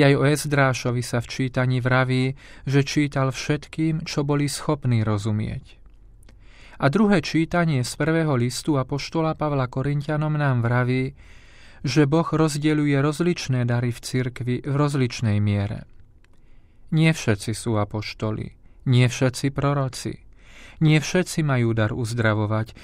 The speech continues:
tak ako nie všetci majú dar vysvetľovať Pánov zákon. To ale nie je dôvod na smútok, práve naopak. Len vďaka tomu, že každému z nás dal Boh iné dary, len vďaka tomu sme schopní uvedomiť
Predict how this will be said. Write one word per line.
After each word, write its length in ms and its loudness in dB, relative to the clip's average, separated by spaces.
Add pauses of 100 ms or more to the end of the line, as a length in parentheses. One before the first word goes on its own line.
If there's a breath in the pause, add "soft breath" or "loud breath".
(140 loud breath)
tak 160 2
ako 240 2
nie 160 4
všetci 480 -4
majú 320 2
dar 240 0
vysvetľovať 720 -2
Pánov 480 2
zákon. 480 -2 (1200 soft breath)
To 160 4
ale 240 6
nie 240 4
je 80 4
dôvod 480 0
na 80 2
smútok, 640 -4
práve 320 2
naopak. 640 -2 (880 soft breath)
Len 160 6
vďaka 480 2
tomu, 400 2 (400 loud breath)
že 160 0
každému 640 2
z 160 0
nás 280 2 (120)
dal 240 2
Boh 240 0
iné 320 0
dary, 400 0 (640 soft breath)
len 240 4
vďaka 400 0
tomu 240 2
sme 240 2
schopní 560 0
uvedomiť 500 0